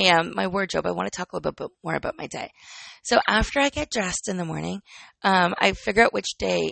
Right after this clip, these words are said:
I'm at. And normally I just kind of go into my breakfast, which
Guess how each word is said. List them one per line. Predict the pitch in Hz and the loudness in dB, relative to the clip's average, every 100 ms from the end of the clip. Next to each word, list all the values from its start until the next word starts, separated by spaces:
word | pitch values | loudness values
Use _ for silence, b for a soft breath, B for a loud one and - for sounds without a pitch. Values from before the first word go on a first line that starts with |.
| - | -4
I'm | 160 | -4
at. | 151 - | -2 -4
And | 220 214 | -4 -2
normally | 233 233 226 | 0 0 2
I | 208 190 | 2 2
just | 190 - | -2 -2
kind | - 196 | -2 -4
of | 175 - | -4 -4
go | - 175 | -4 -2
into | 185 - | -2 0
my | 175 | 0
breakfast, | - 131 - 220 233 - - | 0 -6 -4 -2 -2 -4 -2
which | - | 0